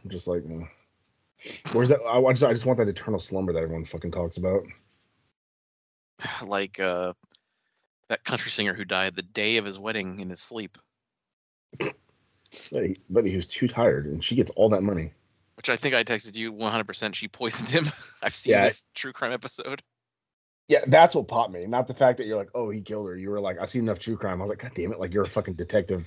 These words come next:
Speaker 1: fucking Tim over there." It just popped me. I was like, "God damn it." But it's, but you're, you're right though. It's not like you're wrong. Like, <laughs>
Speaker 2: Pretty
Speaker 1: that's how
Speaker 2: suspicious.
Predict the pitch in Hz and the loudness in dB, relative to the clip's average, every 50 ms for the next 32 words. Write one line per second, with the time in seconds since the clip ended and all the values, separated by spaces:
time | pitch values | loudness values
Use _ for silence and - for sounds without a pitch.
0 | - _ - 90 - 92 87 - - 98 98 98 92 87 85 87 92 98 92 - | -10 _ -8 -6 -4 -6 -6 -4 -4 -2 0 0 0 0 0 0 0 0 -2 -8
1 | _ _ _ _ _ _ _ _ _ _ - - 123 131 127 - 131 113 113 104 | _ _ _ _ _ _ _ _ _ _ 2 4 4 4 4 4 4 4 4 4
2 | 107 104 101 107 - 127 113 - 139 143 - - - 95 95 104 98 101 127 143 | 2 0 0 0 0 -4 -6 -6 -8 -8 -8 -8 -8 -6 -6 0 2 4 4 6
3 | 135 214 214 160 175 190 170 165 165 151 139 143 160 - 151 123 143 143 131 127 | 8 8 8 8 8 6 6 6 6 6 6 2 -2 -4 -2 2 2 2 4 6
4 | 160 190 185 - 101 95 107 110 - 147 151 123 123 - 107 92 95 110 - 92 | 4 4 4 2 -4 -4 -4 -4 -4 -6 -4 -6 -8 -8 -10 -8 -6 -4 -4 -4
5 | 90 101 110 - _ _ _ _ _ _ _ - 151 143 143 135 - - - - | -6 -10 -14 -16 _ _ _ _ _ _ _ 4 4 4 4 2 -4 -14 -18 -20
6 | - - - - - - 226 - - - - - - - 139 - - 185 180 165 | -20 -20 -20 -16 2 2 2 2 4 2 2 2 2 0 2 2 2 2 0 -4
7 | - - | -6 -12